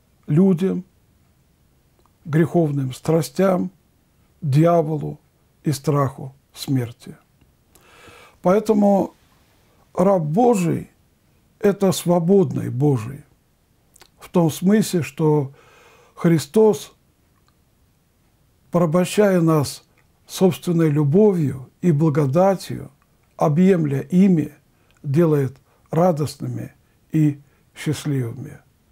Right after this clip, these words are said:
В противоположность действиям бесов и дьявола, которые, если берутся за человека, завладевают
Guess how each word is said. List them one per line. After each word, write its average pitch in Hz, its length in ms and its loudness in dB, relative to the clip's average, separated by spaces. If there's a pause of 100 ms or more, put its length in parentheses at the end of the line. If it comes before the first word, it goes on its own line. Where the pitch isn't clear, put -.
(340)
В - 80 -20
противоположность 156 1040 -2 (420)
действиям 135 760 -2 (560)
бесов 139 680 -2 (500)
и 143 300 0 (180)
дьявола, 160 720 0 (560)
которые, 151 360 2
если 147 200 -2
берутся 175 540 2
за 151 160 2
человека, 143 800 -2 (360)
завладевают 156 1040 2